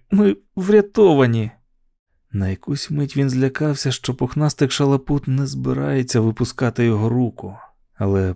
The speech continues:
потім Юк поволі ослабив щелепу, і Джейк звільнився. Рука була вся залита кров'ю, довкола кисті виднілися темні дірки від зубів. «Юк!» — проскавчав шалапут, і Едді з подивом побачив, що в дивних очах тварини стоять сльози.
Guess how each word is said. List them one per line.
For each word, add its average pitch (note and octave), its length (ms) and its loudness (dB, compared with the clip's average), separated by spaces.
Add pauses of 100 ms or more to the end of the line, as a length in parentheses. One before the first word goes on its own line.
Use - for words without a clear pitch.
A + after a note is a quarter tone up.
потім A#2 420 0
Юк B2+ 300 2
поволі B2+ 340 6
ослабив B2+ 580 2
щелепу, A#2 680 0
і G#2+ 60 2
Джейк C#3 360 -2
звільнився. C#3+ 800 -2 (460)
Рука G2+ 400 -4
була G#2+ 200 2
вся B2 280 -2
залита A#2+ 420 4
кров'ю, G#2 600 0
довкола G2+ 520 0
кисті B2 460 0
виднілися A2+ 600 2
темні B2+ 420 -2
дірки A#2 440 -2
від G2+ 160 -2
зубів. G#2+ 640 -6 (600)
«Юк!» — C#3 460 0 (220)
проскавчав G#2+ 540 2
шалапут, G#2 680 0 (320)
і G#2 120 -2
Едді A#2 380 -2
з G2+ 120 -4
подивом B2+ 460 0
побачив, B2 500 0
що - 260 -2
в G#2+ 60 -2
дивних D3 440 0
очах C#3 300 0
тварини B2+ 640 -2
стоять G#2+ 640 -8
сльози. G2+ 640 -4